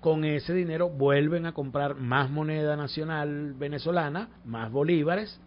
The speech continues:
traen de nuevo esos bolívares acá, compran más mercancía, la vuelven a llevar para Colombia, la venden allá en pesos, en bolívares o en dólares o en lo que sea,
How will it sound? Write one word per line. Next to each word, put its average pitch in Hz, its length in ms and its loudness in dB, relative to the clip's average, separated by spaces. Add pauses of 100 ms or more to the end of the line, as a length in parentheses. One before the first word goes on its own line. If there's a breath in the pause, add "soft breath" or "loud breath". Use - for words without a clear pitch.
traen 175 500 2
de 147 120 -2
nuevo 156 440 0
esos 147 200 -2
bolívares 143 440 -2
acá, 170 400 -4
compran 143 480 2
más 131 180 -6
mercancía, 175 720 -6
la 147 160 -6
vuelven 160 540 2
a 160 40 -4
llevar 131 320 -2
para 151 200 -4
Colombia, 156 480 -4
la 120 140 -2
venden 160 440 4
allá 165 320 2 (180)
en 127 220 -2
pesos, 151 500 2
en 131 80 -6
bolívares 147 500 -2
o 131 100 -6
en 127 80 -10
dólares 151 360 -2
o 131 80 -2
en 123 60 -4
lo 131 120 0
que 165 100 0
sea, 170 320 2